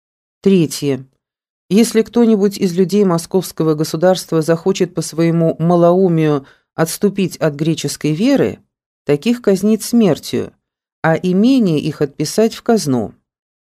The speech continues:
Следовательно, здесь сделано исключение из того условия договора, по которому имение у преступников не отбиралось,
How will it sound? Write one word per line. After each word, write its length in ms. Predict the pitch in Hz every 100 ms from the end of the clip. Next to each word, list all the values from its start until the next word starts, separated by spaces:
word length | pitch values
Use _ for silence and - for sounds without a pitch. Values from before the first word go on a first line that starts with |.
| _ _ _
Следовательно, 720 | - 220 226 220 220 202 196
здесь 380 | 185 165 262 262
сделано 600 | - 143 170 190 180 175 -
исключение 800 | 175 - 175 - 196 180 170
из 160 | - 170
того 260 | - 156 143
условия 440 | 131 139 131 131
договора, 640 | 131 139 185 262 269 254 247 - _ -
по 80 | 143
которому 540 | 175 170 311 285 269
имение 640 | 202 208 202 180 151 131 -
у 100 | 180
преступников 920 | 170 151 - - 127 165 180 226 214
не 140 | 214
отбиралось, 840 | 233 233 262 226 147 117 117 -